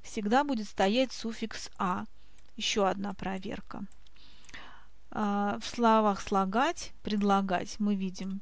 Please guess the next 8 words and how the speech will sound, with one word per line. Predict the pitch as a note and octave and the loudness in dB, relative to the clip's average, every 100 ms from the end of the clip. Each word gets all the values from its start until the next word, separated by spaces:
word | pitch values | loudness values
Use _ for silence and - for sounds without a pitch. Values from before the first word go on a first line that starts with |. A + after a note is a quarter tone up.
| - | -8
в | - | -10
корне | - A3 G3+ F#3+ | 4 6 6 4
пишется | - F#3 - - | 0 -6 -6 -6
гласная | F#3+ F#3+ F#3 - F#3+ F3+ - | -2 0 0 -2 -4 -2 -2
«а», | A3 C4 E4+ - - - - - - - | -2 -2 -2 -8 -12 -12 -12 -12 -8 0
а, | G3+ G3 | 0 0
потому | G#3 G3+ G#3 | 2 4 4
что | - G3 | 2 -2